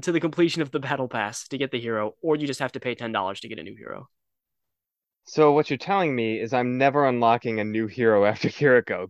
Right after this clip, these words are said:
Speaker 2: Good,
Speaker 1: <laughs>
Speaker 2: great, got it, noted.
Speaker 1: Isn't that wild? Isn't that, isn't
Speaker 2: Yeah.
Speaker 1: that cheeky?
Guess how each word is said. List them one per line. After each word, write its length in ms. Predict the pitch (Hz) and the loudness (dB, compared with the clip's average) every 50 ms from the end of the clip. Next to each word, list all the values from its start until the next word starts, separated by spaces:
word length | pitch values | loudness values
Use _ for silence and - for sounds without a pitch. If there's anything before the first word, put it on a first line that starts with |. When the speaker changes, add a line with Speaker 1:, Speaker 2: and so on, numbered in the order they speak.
| 190 139 | 0 4
Speaker 2:
Good, 260 | 143 143 131 110 87 - | 6 6 6 4 2 -4
Speaker 1:
<laughs> 60 | - - | -8 -8
Speaker 2:
great, 560 | 196 131 135 147 139 120 104 - 110 110 - | -4 2 4 4 4 4 2 -2 -10 -8 0
got 260 | - 147 139 139 127 | 4 6 6 6 4
it, 140 | 107 98 92 - | 2 -2 -6 -8
noted. 640 | - 127 131 139 135 131 127 117 101 92 90 98 - _ _ _ _ _ _ _ _ _ _ _ _ _ _ _ _ _ _ _ | -8 -6 0 2 4 4 4 2 0 -4 -8 -10 -14 _ _ _ _ _ _ _ _ _ _ _ _ _ _ _ _ _ _ _
Speaker 1:
Isn't 320 | - 185 180 180 165 151 | -2 -2 0 0 -2 0
that 200 | 131 127 113 - | 0 0 0 0
wild? 380 | 101 101 107 110 110 117 120 120 - - _ | -2 -2 0 0 0 -2 -4 -8 -14 -16 _
Isn't 160 | 151 139 135 | -10 -6 -4
that, 220 | 131 123 117 113 - 113 | -2 -2 -2 -2 -4 -6
isn't 100 | 127 131 | -6 -2
Speaker 2:
Yeah. 180 | 113 107 104 | -2 -2 -2
Speaker 1:
that 80 | 101 92 | -2 -4
cheeky? 380 | - 123 110 - 113 113 - | -8 -12 -12 -12 -14 -16 -16